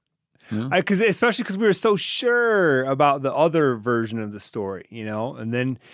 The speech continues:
Speaker 2: and I think it also, um, it, uh, makes him just more of a human you know, kinda takes him off of a pedestal when,
Speaker 1: Mm-hmm.
Speaker 2: when it's just a dude that, uh, you know, was calling out for drinks of whiskey so often that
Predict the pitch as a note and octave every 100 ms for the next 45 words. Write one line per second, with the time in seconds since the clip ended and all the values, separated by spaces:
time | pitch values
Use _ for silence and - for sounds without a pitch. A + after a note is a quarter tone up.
0 | - D3 E3 A3 G3+ F#3 F3 E3+ F3+ D#3
1 | C#3+ C3+ C3+ C#3 B2+ A2 G2+ - - -
2 | _ _ _ - C3 - D#3 C#3 B2 A#2
3 | G#2+ G2+ _ _ _ _ _ _ _ _
4 | _ _ _ _ _ _ D3+ D3+ - C3+
5 | C#3 - D3 D3 A#2 G#2 F3 F3 C3+ F#2+
6 | _ _ - B2 C#3 D3 D#3+ B2+ - D3
7 | - C#3 C3+ C3+ A#2 - D3+ C#3+ - A#2+
8 | A2+ A#2 A#2 A#2+ G#2+ G2+ - C3+ A#2+ B2+
9 | - A2 B2+ B2+ B2 A2+ A2 - A#2+ G#2+
10 | G2 - _ _ _ - B2 A2+ A2+ B2+
11 | B2+ - D#3 C#3 C3 B2+ B2 B2 G#2+ G2
12 | A2 _ C#3 C#3 - A#2 C#3 - A#2 -
13 | A2 G#2+ A2 - A#2 G#2 G#2+ G2+